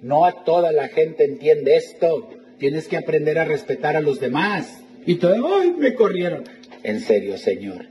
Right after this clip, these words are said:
Y ahí van todas, "Ay, pobrecita". No, güey. Hacen víctima a las personas equivocadas. A ver, ¿por qué no salió también la comunidad de los actores a apoyar a todas las hermanas que han masacrado en México?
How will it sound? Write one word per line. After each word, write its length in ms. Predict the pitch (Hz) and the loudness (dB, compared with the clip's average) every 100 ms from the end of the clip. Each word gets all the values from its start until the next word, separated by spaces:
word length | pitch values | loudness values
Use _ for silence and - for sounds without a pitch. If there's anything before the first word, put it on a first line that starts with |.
| - - - - - - | -20 -20 -20 -20 -16 0
Y 100 | 127 | 2
ahí 100 | 123 | 2
van 200 | 135 135 | -4 -12
todas, 320 | 135 143 156 | -8 -8 -4
"Ay, 340 | 180 202 247 269 | -2 0 0 0
pobrecita". 680 | 220 214 226 226 196 185 147 | 2 4 4 2 -4 -4 -2
No, 320 | 147 185 196 | 2 2 4
güey. 540 | 202 208 165 110 - _ _ _ - | 4 2 0 -6 -14 _ _ _ -6
Hacen 360 | 147 - 156 | -4 0 0
víctima 360 | 156 156 156 143 | -2 -6 -4 0
a 40 | |
las 180 | 123 117 | 0 0
personas 500 | 131 113 139 143 135 | 0 2 2 2 0
equivocadas. 760 | 123 120 107 101 120 127 117 - | -2 0 -4 0 0 0 -2 -10
A 140 | - 117 | -10 -6
ver, 480 | 135 175 208 202 | -4 -2 -2 -4
¿por 160 | 147 135 | -8 -4
qué 100 | 160 | -4
no 140 | 175 | -4
salió 420 | 175 156 147 156 156 | -6 -4 4 2 4
también 360 | 160 151 151 | -2 2 2
la 140 | 156 156 | 2 2
comunidad 840 | 135 131 120 120 120 123 135 - - | 0 0 0 2 4 2 0 -6 -2
de 100 | 120 | 0
los 260 | 113 113 110 | 0 -4 -8
actores 760 | - 131 131 185 208 190 - 120 | -14 -8 -6 -4 -6 -8 -12 -10
a 80 | 120 | -8
apoyar 680 | - 113 117 139 175 175 - - - - - | 0 0 2 -2 -4 -6 -18 -20 -20 -20 -8
a 80 | 117 | -2
todas 300 | 139 151 160 | 2 4 2
las 200 | 147 - | -2 -2
hermanas 520 | 120 123 143 151 147 | -2 -2 -4 -4 -4
que 100 | 131 | -4
han 80 | 135 | -4
masacrado 540 | 139 135 120 135 131 | -4 -6 -2 0 2
en 100 | 120 | 2
México? 800 | 117 135 - 175 - 165 127 - | 0 -2 -6 -6 -2 -2 -4 -16